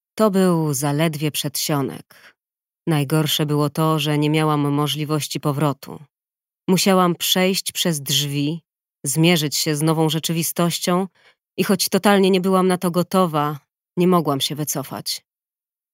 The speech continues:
Krok w tył oznaczał śmierć. Krok w przód niósł jedną wielką niewiadomą, której bałam się tak bardzo, jak niczego wcześniej.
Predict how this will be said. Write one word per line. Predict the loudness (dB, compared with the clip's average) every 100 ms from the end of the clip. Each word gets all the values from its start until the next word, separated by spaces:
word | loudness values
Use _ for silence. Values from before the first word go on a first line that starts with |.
| _ _ _ -4
Krok | -2 -2
w | -6
tył | -2 0 0 -6 -14 _ _ _ _ -4
oznaczał | -2 -2 -2 -2
śmierć. | -2 0 0 -2 -10 -12 -12 _ _ _ _ _ -2
Krok | -2 -2
w | -8
przód | -4 -2 -2 -4 -6 -16 -18 _ _ -4
niósł | 0 0 -2 -4
jedną | 0 0 2 2 2 0 -2
wielką | -2 -2 -2 -2 0
niewiadomą, | 0 -2 -2 -2 -2 -8 -14 -20 _ _ _ _ _
której | -8 -4 -2
bałam | 0 2 2 -2
się | -4 -4
tak | -2 -2
bardzo, | 0 -2 -2 -6 -8 -10 -14 _ _ -8
jak | -8 -4
niczego | -4 -4 -4 -2 -4
wcześniej. | -6 -8 -8 -8 -10 -12